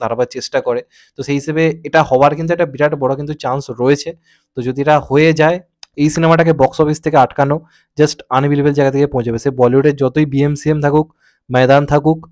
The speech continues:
বা সাউথের যে কোনো সিনেমা আসুক না কেন, এখানে যদি দেবদার ক্যামিও থাকে, জিদ্দার থাকবে না আমি আশা রাখছি, পসিবল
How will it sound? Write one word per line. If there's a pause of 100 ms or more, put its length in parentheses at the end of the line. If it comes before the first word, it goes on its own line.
(380)
বা
সাউথের
যে
কোনো
সিনেমা
আসুক
না
কেন,
এখানে
যদি
দেবদার
ক্যামিও
থাকে, (240)
জিদ্দার
থাকবে
না
আমি
আশা
রাখছি, (480)
পসিবল